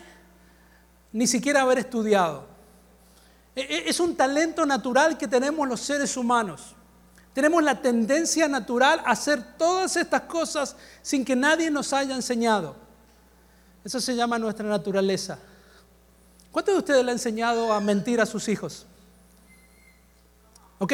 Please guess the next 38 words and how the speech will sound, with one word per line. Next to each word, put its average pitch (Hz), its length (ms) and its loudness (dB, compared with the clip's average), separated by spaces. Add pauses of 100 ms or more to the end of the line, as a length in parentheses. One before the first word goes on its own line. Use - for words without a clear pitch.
(120)
Jaime, 269 400 2
sentate 226 480 4
ahí, 240 160 4
mira, 202 220 2
hoy 202 120 2
vamos 220 380 2
a 202 40 -4
enseñarte 196 520 -2
a 196 40 -2
mentir. 180 360 -4
Primera 220 320 0
clase. 160 380 -2 (420)
Primero 247 300 2
tenés 269 180 0
que 262 100 -6
exagerar 233 600 2
la 269 140 0
verdad, 208 420 2 (260)
tenés 214 180 0
que 233 100 -8
ocultar 202 500 2
lo 285 120 -4
que 226 120 -8
pasó 226 260 0
y 220 60 -2
tenés 208 220 -4
que 240 80 -8
echarle 247 400 0
la 240 140 0
culpa 233 260 -2
a 214 40 0
tu 220 80 -4
hermano 202 320 2
menor 190 320 0
que 185 80 -8
no 170 140 -6
puede 175 180 -4
hablar. 156 300 -6